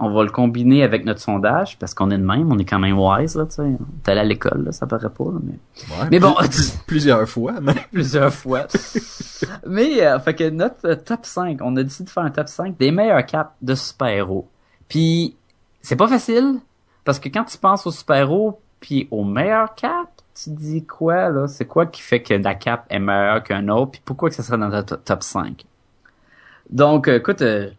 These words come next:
Speaker 1: je vais y aller de, avec le top cinq. Commencer par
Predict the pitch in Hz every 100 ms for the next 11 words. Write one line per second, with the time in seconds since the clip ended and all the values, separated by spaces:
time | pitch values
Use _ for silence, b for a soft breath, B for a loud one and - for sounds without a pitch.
0 | _ _ _ _ - 107 110 117 139 165
1 | 127 98 b b b 101 110 113 107 98
2 | - 160 185 - 117 180 165 147 151 -